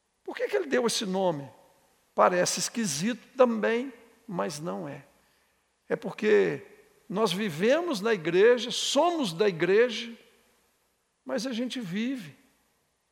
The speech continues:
como se o Espírito Santo tivesse escondido, tivesse desaparecido. Sabe aquele presente que você ganhou, que você guardou no armário,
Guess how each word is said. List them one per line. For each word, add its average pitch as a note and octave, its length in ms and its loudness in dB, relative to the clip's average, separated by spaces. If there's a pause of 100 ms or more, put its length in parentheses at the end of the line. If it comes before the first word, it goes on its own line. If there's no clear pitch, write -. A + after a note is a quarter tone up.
como A#3 180 0
se - 120 -6
o - 20 -6
Espírito - 360 -6
Santo A#3 320 -4
tivesse C4 600 -4
escondido, C#4+ 760 -8 (560)
tivesse A#3+ 340 2
desaparecido. C#4 920 -6 (720)
Sabe G4 240 4
aquele F#4+ 200 2
presente B3+ 640 0
que - 80 -6
você B3+ 140 0
ganhou, A3+ 460 4
que A#3 60 -6
você A3+ 120 2
guardou G3 440 4
no G#3+ 120 0
armário, E3 680 0